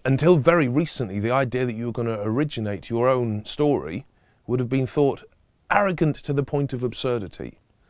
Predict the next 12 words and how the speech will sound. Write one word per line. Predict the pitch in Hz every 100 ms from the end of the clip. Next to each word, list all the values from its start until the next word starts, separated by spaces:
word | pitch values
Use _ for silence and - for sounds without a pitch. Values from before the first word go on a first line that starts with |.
| _
I | 123
think | 147
it's | 139
a |
really | 143 175 226 196
healthy | 170 170 160
thing | 156 175 156 98 92 _ _
for | - 117
writers | 135 127 123
of | 135
all | 175 156
ages | 107 98 95 95